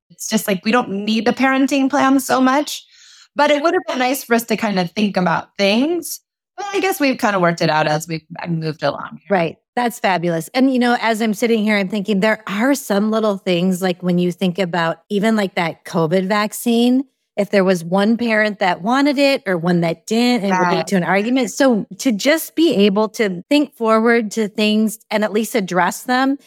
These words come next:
Speaker 2: always start with my parenting plan in a divorce, because I think it just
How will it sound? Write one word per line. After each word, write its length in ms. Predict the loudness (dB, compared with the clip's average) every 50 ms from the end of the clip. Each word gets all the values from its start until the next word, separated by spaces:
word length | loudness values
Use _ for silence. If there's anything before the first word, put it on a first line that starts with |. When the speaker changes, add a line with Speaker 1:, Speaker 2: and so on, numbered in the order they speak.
| _ _ _ _ _ _ _
Speaker 2:
always 300 | 0 0 2 2 2 0
start 320 | -2 -4 -2 0 0 0 0
with 120 | -2 0
my 120 | 0 0 0
parenting 520 | 0 0 0 0 0 0 0 0 0 0
plan 360 | -2 -2 -2 -4 -6 -8 -10 _ -4
in 120 | -2 0
a 80 | 0 0
divorce, 460 | 0 0 0 0 0 0 0 0 -2
because 380 | -4 -6 -4 -2 -2 -2 0 0
I 100 | -2 -2
think 300 | 0 0 0 0 0 -2
it 180 | -4 -4 -2
just 420 | -2 0 0 0 0 -4 -12 -16